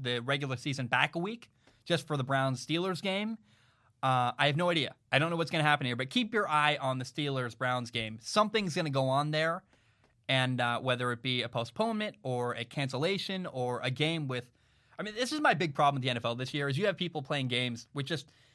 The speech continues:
no preparation. It, it just, it's really frustrating to watch teams play games completely nerfed, and I, I talked about it on my other podcast, Flawed Humans. Like, it's really, really frustrating to watch N F L games happen where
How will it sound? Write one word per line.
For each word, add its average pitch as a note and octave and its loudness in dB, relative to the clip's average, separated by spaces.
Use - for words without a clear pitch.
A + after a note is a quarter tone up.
no C#3 0
preparation. B2+ -2
It, C#3 0
it E3+ 2
just, G#3+ 4
it's - -2
really A#3 -2
frustrating F#3 -4
to C#3 -4
watch C3+ -2
teams E3+ -2
play D3 0
games D#3 4
completely C#3 -2
nerfed, B2+ -4
and C3 0
I, B2 0
I E3+ 2
talked A#3 4
about G3+ 6
it F3 6
on D#3+ 0
my D#3 4
other D3+ 2
podcast, C3+ 0
Flawed B2 0
Humans. C3+ -2
Like, B2 -4
it's C3+ -8
really, A3 2
really F3 2
frustrating C#3 0
to B2 -2
watch C3 0
N C#3+ 0
F C3 2
L C3+ 2
games A#2+ -2
happen C3 2
where A#2 -2